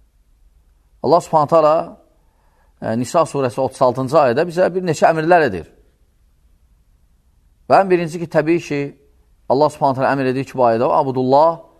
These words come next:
Allaha ibadət elə, yalnız ona, ona şərik qoşma. Və la,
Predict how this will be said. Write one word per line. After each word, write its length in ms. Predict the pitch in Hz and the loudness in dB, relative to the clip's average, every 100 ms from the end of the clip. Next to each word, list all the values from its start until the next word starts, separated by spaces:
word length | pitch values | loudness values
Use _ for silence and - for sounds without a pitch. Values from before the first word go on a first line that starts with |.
| _ _ _ _ _ _ _ _ _ _ _ _ _ _ _ _ _ | _ _ _ _ _ _ _ _ _ _ _ _ _ _ _ _ _
Allaha 380 | 131 135 135 151 | 0 2 2 2
ibadət 440 | 143 127 120 120 | 2 2 2 -2
elə, 320 | 123 120 123 - | 0 2 0 0
yalnız 360 | 123 123 117 | -2 -2 -2
ona, 340 | 120 123 123 131 | 0 2 0 -2
ona 160 | 117 120 | -6 -4
şərik 260 | 123 117 | -2 -4
qoşma. 420 | 113 131 - 135 - | 0 -2 -2 -2 -2
Və 80 | 165 | 0
la, 140 | 156 | 0